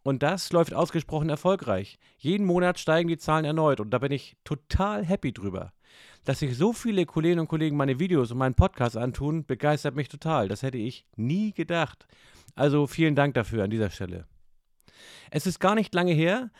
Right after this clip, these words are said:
da schoss ein über ehrgeiziger Arbeitgeber aus meiner Sicht den absoluten Vogel ab. Er verweigerte Betriebsräten die Teilnahme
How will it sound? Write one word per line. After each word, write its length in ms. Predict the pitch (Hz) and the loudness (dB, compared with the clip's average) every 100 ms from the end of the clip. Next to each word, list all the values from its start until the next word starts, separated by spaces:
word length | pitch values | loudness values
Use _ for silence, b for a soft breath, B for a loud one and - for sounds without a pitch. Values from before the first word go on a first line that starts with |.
| B B | B B
da 120 | 139 151 | 0 0
schoss 300 | 202 196 - | 2 0 0
ein 240 | 156 165 | 0 0
über 340 | - 190 208 | 0 2 2
ehrgeiziger 680 | - 170 170 165 - 160 120 | 4 2 4 0 0 0 2
Arbeitgeber 500 | 127 127 147 151 139 | 4 2 0 2 2
aus 140 | 123 | 2
meiner 220 | 139 139 127 | 2 0 2
Sicht 220 | 135 - | -2 -2
den 160 | 113 - - | -6 -6 -2
absoluten 580 | 156 - 160 143 131 | -2 -2 -2 -2 -2
Vogel 320 | 127 127 120 104 | -2 -2 0 -2
ab. 220 | 101 - _ - | -2 -6 _ -4
Er 140 | 131 | -4
verweigerte 680 | 143 131 117 151 196 170 147 | -2 -4 0 -2 -2 -4 -4
Betriebsräten 720 | 127 - 175 - - 120 120 | -6 -6 -6 -6 -6 -4 -2
die 120 | 117 | -4
Teilnahme 640 | - 135 147 143 139 143 | -2 -2 0 0 0 0